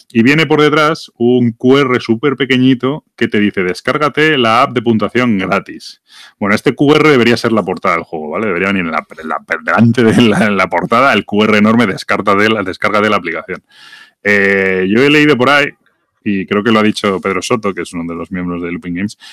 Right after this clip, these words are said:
que en el fondo que no, que es mejor las primeras partidas, sobre todo, jugar con la libreta y tal. Mira, macho, <laughs> ni, ni loco, es decir, ni loco. Eh, esto ti-, tiene una aplicación que básicamente le dices las siete cartas que tienes al final del juego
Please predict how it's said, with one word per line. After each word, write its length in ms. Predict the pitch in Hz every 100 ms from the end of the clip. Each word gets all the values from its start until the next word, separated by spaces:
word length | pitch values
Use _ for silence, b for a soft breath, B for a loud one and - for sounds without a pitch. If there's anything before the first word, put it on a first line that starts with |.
| B
que 120 | -
en 40 | 98
el 140 | 92
fondo 320 | - 123 135
que 80 | 113
no, 180 | 113 120
que 80 | 117
es 120 | 131
mejor 400 | 120 - 123 120
las 160 | 113 -
primeras 340 | 98 110 120
partidas, 400 | - 101 120 113
sobre 240 | - 95
todo, 240 | 87 113 117
jugar 360 | - 87 104
con 140 | 104 104
la 100 | 95
libreta 800 | 90 90 104 - 117 113 95 82
y 80 |
tal. 220 | 78 80 - b b b b b _
Mira, 180 | 85 76
macho, 380 | 82 - 104 - _ _ _ -
<laughs> 640 | - - 165 - 160 147 117
ni, 260 | 101 101 - 90
ni 160 | 85
loco, 420 | 90 101 110 - -
es 100 | 95
decir, 340 | 101 101 101 92
ni 180 | 95 92
loco. 400 | 110 101 92 - B B B B B B
Eh, 680 | 113 107 104 104 101 98 101
esto 220 | 117 123
ti-, 180 | 131 104
tiene 180 | 123
una 60 | 120
aplicación 600 | 113 107 98 117 110 117 _ -
que 120 | 92
básicamente 500 | 95 101 104 104 95
le 100 | 90
dices 280 | 98 95 -
las 160 | 82
siete 320 | - 113 104
cartas 320 | 101 104 107 -
que 100 | 82
tienes 220 | 92 95
al 100 | 92
final 220 | 95 95
del 140 | 92
juego 360 | 90 107 98 -